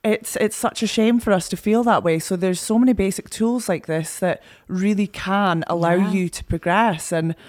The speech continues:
Speaker 1: I think that's actually a fantastic tool that you've just, you know, shared with us there.
Speaker 2: Absolutely. It wasn't, it wasn't myself. It was actually one of my friends, Ali, who's a coach,
Speaker 1: Uh-huh.
Speaker 2: that, um, introduced that a couple of years back. And another thing as well is, um,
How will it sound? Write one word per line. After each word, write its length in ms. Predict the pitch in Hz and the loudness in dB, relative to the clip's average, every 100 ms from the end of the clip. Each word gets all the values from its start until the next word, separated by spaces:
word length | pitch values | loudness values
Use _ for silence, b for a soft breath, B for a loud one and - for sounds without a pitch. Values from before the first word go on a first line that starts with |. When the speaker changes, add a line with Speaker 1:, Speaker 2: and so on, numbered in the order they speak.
| B | B
Speaker 1:
I 100 | - | -2
think 180 | 190 233 | 0 0
that's 140 | 202 175 | -2 0
actually 360 | 160 165 156 | -2 -2 -2
a 100 | 151 | -2
fantastic 640 | - 160 - 180 185 - - | -4 -4 -2 -2 -2 -8 -4
tool 260 | 180 170 | -4 -2
that 100 | 147 | -4
you've 160 | 151 151 | -6 -4
just, 360 | 151 156 - | -4 -4 -4
you 40 | 165 | -4
know, 140 | 156 | -2
shared 320 | 151 160 208 | -2 -2 0
with 80 | 247 | 0
us 200 | 185 - | -2 -2
there. 420 | 135 123 90 127 160 | -4 -2 -4 -4 -6
Speaker 2:
Absolutely. 600 | 254 - 247 214 240 202 | -8 -8 -6 -6 -2 -2
It 60 | |
wasn't, 240 | 208 233 180 | -2 -2 -4
it 60 | |
wasn't 200 | 196 208 | -4 -4
myself. 440 | 196 185 233 196 175 | -6 -6 -2 -2 -2
It 80 | - | -6
was 120 | 190 | -6
actually 260 | 196 - | -8 -6
one 60 | 202 | -8
of 60 | 190 | -6
my 60 | |
friends, 520 | 165 190 185 170 165 - | -6 -4 -2 -2 -6 -6
Ali, 300 | 175 180 170 | -4 -4 -6
who's 160 | 180 | -10
a 60 | 151 | -12
coach, 500 | - 196 160 - - 196 | -6 -6 -6 -10 -8 -2
Speaker 1:
Uh-huh. 320 | 175 147 156 - | 0 0 -2 -4
Speaker 2:
that, 320 | 185 175 170 180 | -2 0 -2 -4
um, 180 | 170 | -4
introduced 460 | 170 175 170 180 - | -4 -6 -8 -10 -10
that 100 | - | -12
a 40 | |
couple 280 | - 190 185 | -12 -12 -10
of 60 | 175 | -8
years 280 | 196 240 233 | -4 -6 -2
back. 300 | 185 180 202 | -4 -4 -6
And 80 | |
another 240 | 190 196 233 | -6 -4 -6
thing 240 | 208 202 | -6 -6
as 160 | 175 - | -6 -2
well 220 | 190 175 | 0 0
is, 240 | 165 170 B B B B | -2 -6 B B B B
um, 380 | 180 175 165 | -2 0 -2